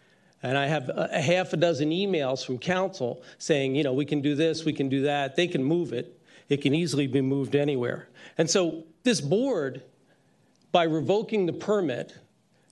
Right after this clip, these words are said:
is giving them a de facto easement, is giving them,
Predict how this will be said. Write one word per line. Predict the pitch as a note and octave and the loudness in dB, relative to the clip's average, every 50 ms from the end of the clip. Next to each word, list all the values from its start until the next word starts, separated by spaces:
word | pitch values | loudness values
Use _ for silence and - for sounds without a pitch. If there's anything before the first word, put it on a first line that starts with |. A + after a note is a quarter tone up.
| _ _ - | _ _ 0
is | E3 D#3+ D3+ A#2+ B2+ | 0 0 0 0 2
giving | C#3 G3 F#3+ F#3+ F3+ F3 | 2 2 4 4 2 0
them | E3+ D#3 C#3+ | 0 0 -2
a | C#3+ | -2
de | A#2 A2 E3 F#3 | -2 0 0 0
facto | F3+ F#3 - F3 E3 E3 D#3+ - - - C#3 C3 B2+ B2+ | 0 0 0 2 2 2 0 -2 -2 -2 0 0 0 0
easement, | - D#3 C#3+ D3 C3+ - C3 A2+ A2+ - - _ _ _ _ - | 0 0 -2 -2 -2 -4 -6 -8 -8 -10 -14 _ _ _ _ -6
is | D3 C3+ | -4 0
giving | - E3+ D#3 D3 D3+ D3 | 2 2 2 4 2 2
them, | C#3 C#3 C#3 C3+ C3 | 2 0 0 0 -2